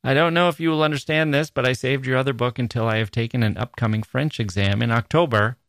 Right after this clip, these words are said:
postponed because of the covid crisis, and that's how I came to Stendhal. I agree with you in your choice of books, more classics than new ones, because, well, if a book has survived hundreds of years, there must be something to it, right?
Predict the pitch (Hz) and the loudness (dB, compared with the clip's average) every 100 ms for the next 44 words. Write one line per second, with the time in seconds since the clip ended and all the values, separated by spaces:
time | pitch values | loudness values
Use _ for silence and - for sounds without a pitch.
0 | _ 131 165 - 127 117 117 110 117 113 | _ -2 -2 -2 -2 0 -2 -4 -4 -2
1 | 120 - 104 92 101 - 87 - 87 - | -6 0 0 0 -4 -2 -2 -4 -8 -6
2 | 110 107 110 127 139 127 113 110 - 123 | -2 0 2 0 -2 -2 -2 -2 -4 -2
3 | 131 127 143 - - 120 113 85 80 - | -2 -2 -6 -6 -2 0 0 -2 -4 -10
4 | _ _ _ _ _ _ _ _ _ _ | _ _ _ _ _ _ _ _ _ _
5 | _ 110 117 117 135 127 113 120 117 107 | _ 0 0 2 0 0 0 0 0 0
6 | - 117 - 110 113 - - - - - | -2 -2 -4 -2 -2 -4 -14 -20 -20 -8
7 | - 120 - 131 131 - 117 - 113 127 | 0 0 2 2 2 -2 -8 -2 0 2
8 | 139 127 120 123 120 107 113 110 120 110 | 2 0 0 -4 -8 -2 0 0 -2 -2
9 | 95 104 113 101 95 110 107 92 - 98 | 0 0 -2 -6 -6 -4 -6 -6 -6 -2
10 | 92 107 - 110 104 95 95 98 107 113 | 0 0 0 0 -2 -2 -4 0 2 2
11 | 113 - - - - _ 104 87 95 - | -2 -6 -16 -20 -20 _ -2 0 -2 -4
12 | - - 104 87 95 117 92 - - _ | -6 -4 -2 -4 -4 -2 -2 -4 -10 _
13 | _ _ - 117 143 | _ _ 0 0 0